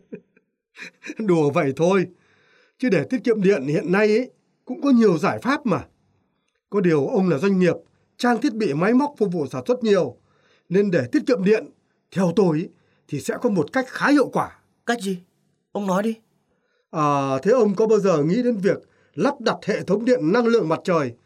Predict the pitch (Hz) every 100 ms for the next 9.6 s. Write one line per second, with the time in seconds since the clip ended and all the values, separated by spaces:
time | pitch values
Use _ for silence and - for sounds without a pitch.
0 | _ _ - 190 180 202 220 160 - 190
1 | - _ _ _ _ - 208 208 226 214
2 | 131 214 220 226 226 247 214 135 131 110
3 | 98 - _ _ _ _ _ - 240 254
4 | 233 220 - _ _ _ - 190 170 165
5 | 208 202 180 165 175 120 165 175 _ _
6 | _ _ _ _ _ _ 196 202 196 175
7 | 170 220 143 117 160 190 202 135 170 185
8 | 196 143 139 165 156 123 - _ _ -
9 | 233 208 156 127 170 262